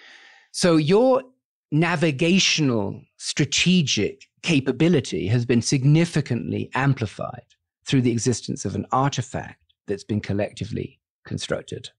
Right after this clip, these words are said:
And that back and forth between individual minds and brains, individual contributions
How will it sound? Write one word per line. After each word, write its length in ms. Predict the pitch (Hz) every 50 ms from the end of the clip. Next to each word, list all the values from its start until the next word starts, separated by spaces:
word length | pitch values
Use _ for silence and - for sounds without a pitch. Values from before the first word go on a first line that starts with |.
| _ _ _ _ _ _ -
And 180 | 170 170 170 170 - -
that 460 | 190 147 139 196 220 220 - 196 147
back 280 | 214 208 226 226 -
and 140 | 208 190 165
forth 560 | - - - 185 180 165 139 117 - - -
between 560 | - 143 127 - - 151 143 131 131 127 120 113
individual 720 | 113 147 156 165 160 151 147 151 131 123 127 131 123 120
minds 400 | 117 117 117 113 113 113 110 110
and 140 | 107 104
brains, 440 | 101 101 98 95 95 98 113 135 - -
individual 500 | - 151 160 151 135 135 131 127 131 127
contributions 920 | - 127 120 113 117 110 110 110 101 - - 98 92 95 98 110 - -